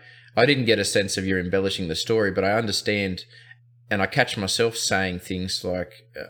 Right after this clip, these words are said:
I referenced, and it wasn't in your episode, but another reference was I cooked some, I ate fox. Now, that's another story. I won't get into that. But I said in the story that I took the backstrap and I cooked the backstrap. And it's not until I listened to the audio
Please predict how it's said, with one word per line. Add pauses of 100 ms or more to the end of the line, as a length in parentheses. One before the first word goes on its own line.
I
referenced,
and
it
wasn't
in
your
episode,
but
another
reference (720)
was
I (200)
cooked
some,
I
ate
fox.
Now,
that's
another
story.
I
won't
get
into
that.
But (400)
I
said
in
the
story (640)
that
I (240)
took
the
backstrap
and
I
cooked
the
backstrap.
And
it's
not
until
I
listened
to
the
audio